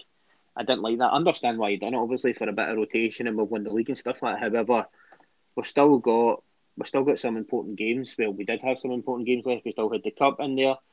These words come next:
We've got an Old Firm game lined up as well, and also to go undefeated in the league, which was,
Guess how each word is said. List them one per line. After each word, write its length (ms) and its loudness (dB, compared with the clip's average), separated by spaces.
We've 140 -6
got 340 -2
an 160 -8
Old 160 -2
Firm 280 0
game 380 2
lined 280 -4
up 180 0
as 140 -4
well, 160 0
and 100 -4
also 280 -2
to 140 -4
go 160 0
undefeated 580 -6
in 80 -4
the 80 -6
league, 220 -2
which 200 -4
was, 220 -4